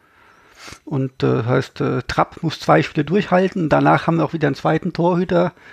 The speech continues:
auf den man sich einigermaßen verlassen kann. Ja. Also, im Grunde müssen zwei gute Torhüter reichen, ja. Weiß, ich weiß nicht, wie es bei anderen Mannschaften ist, hier, hier, äh, hier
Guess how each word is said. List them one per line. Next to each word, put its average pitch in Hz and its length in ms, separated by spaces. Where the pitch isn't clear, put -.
auf - 80
den 165 140
man 156 100
sich 165 160
einigermaßen 160 520
verlassen 156 380
kann. 160 280
Ja. - 360
Also, 123 300
im 123 140
Grunde 139 240
müssen 135 280
zwei 131 260
gute 135 260
Torhüter 123 340
reichen, 131 440
ja. - 120
Weiß, 131 160
ich 180 120
weiß 156 160
nicht, 156 120
wie 147 60
es 131 60
bei 135 100
anderen 147 240
Mannschaften 147 420
ist, 143 180
hier, 139 240
hier, 135 260
äh, 143 240
hier 135 220